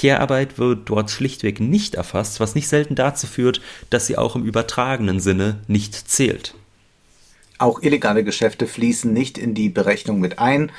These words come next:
Speaker 2: Das heißt, auch Schwarzarbeit zum Beispiel nicht, wenn man die Haushälterin nicht anmeldet oder wenn man eine Drogenfarm im Keller unterhält, auch das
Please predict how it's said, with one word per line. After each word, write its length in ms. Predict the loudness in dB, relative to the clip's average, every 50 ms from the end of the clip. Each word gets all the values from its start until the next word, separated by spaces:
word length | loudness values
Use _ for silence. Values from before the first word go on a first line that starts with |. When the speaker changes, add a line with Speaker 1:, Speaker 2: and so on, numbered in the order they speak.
| -20 -20 -20 -20 -20 -14
Speaker 2:
Das 180 | -14 -8 -2 0
heißt, 380 | 2 4 4 2 0 -4 -12 -10
auch 160 | -8 -8 -6
Schwarzarbeit 960 | 0 2 4 4 2 2 0 0 0 0 2 2 2 2 2 0 -2 -10 -12 -12 -14
zum 220 | -10 -6 -4 0 2
Beispiel 400 | 2 2 0 0 -4 -2 0 2
nicht, 300 | 2 0 0 -2 -2 -2
wenn 100 | 0 2
man 160 | 2 2 0
die 100 | 0 0
Haushälterin 580 | 0 -2 -2 -2 -2 -2 -2 -2 -2 -2 0 0
nicht 240 | -2 -2 -2 -4
anmeldet 680 | -6 -4 -4 -2 -2 -2 -2 0 0 -2 -2 -4 -6 -6
oder 400 | -4 -2 0 2 2 4 2 0 -2 -6
wenn 160 | -6 -4 -2
man 300 | 0 0 0 0 -2 -2
eine 180 | -2 -4 -4 -4
Drogenfarm 760 | -4 -2 -2 -2 -2 -2 -4 -6 -4 -2 0 0 0 0 -2
im 140 | -2 -4
Keller 320 | -6 -4 -2 0 0 0 0
unterhält, 580 | -2 -2 -4 -2 -2 -2 -2 -2 -4 -8 -10 -10
auch 140 | -10 -8 -4
das 260 | -2 -2 -2 -2 -6